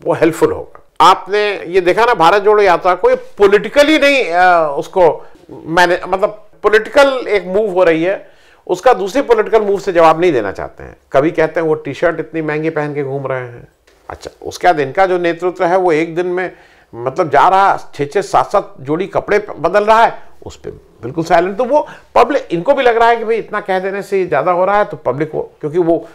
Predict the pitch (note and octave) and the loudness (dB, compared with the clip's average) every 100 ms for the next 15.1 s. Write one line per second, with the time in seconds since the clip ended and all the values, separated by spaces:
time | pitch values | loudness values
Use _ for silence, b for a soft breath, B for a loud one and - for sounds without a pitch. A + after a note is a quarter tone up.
0 | B A2 C#3+ D#3+ D#3+ F3 F#3+ F#3 F3 F3+ | B -2 0 0 -2 0 0 2 2 2
1 | F3 E3 E3+ F3 D#3+ E3 D3 G#2+ G2 G2 | -2 -2 0 0 2 0 0 -2 -2 -6
2 | G#2+ A2 E3+ A3+ G#3 G3 F#3+ F3+ G3 A3+ | -8 0 4 6 6 4 0 0 4 4
3 | G#3 F#3 F3 - - - - G3 A3 D4 | 4 2 -4 -12 -20 -18 -6 -4 -2 4
4 | D#4 C#4+ G3+ A3 - b b b - A#3 | 6 8 6 4 -4 b b b -6 -2
5 | C4 C4+ G#3+ C4 B3+ B3+ G#3 A#3 C#4 G#3+ | 2 4 4 2 2 2 4 2 4 2
6 | E3+ G3 G#3+ - F#3+ F3 E3+ E3 D#3 D#3 | 2 0 0 -2 -2 2 2 4 2 -2
7 | - D#3+ D3 D3 C#3+ D#3 D3+ C#3 D#3+ D#3+ | -2 -4 -2 -2 2 2 2 0 -2 -2
8 | E3+ E3 D#3 - C3+ G#2+ C#3 D3+ D#3 D3+ | 0 0 -2 0 0 0 -2 2 4 4
9 | - D3+ D#3 D3 D#3+ E3 D#3+ D3 D3+ D3+ | 0 -2 0 -2 -2 -2 2 2 2 0
10 | C3 D3 D3 B2+ B B C#3+ D#3 - - | 0 2 0 -4 B B -2 0 -2 -8
11 | - _ _ C#3+ F3 A3 G#3+ A3 G#3+ G#3 | -20 _ _ 4 4 2 0 0 2 4
12 | G#3+ D#3 - - - - _ _ D#3+ F#3+ | 4 0 -8 -20 -20 -20 _ _ 2 2
13 | G#3 G#3 G3+ F#3 - F3+ F#3+ F#3+ F#3+ F3+ | 0 0 0 0 0 4 6 6 4 0
14 | F3+ F3 F#3+ F#3 F#3 F3+ - F3+ F3+ F3+ | -2 0 0 2 2 0 0 0 2 2
15 | - | -2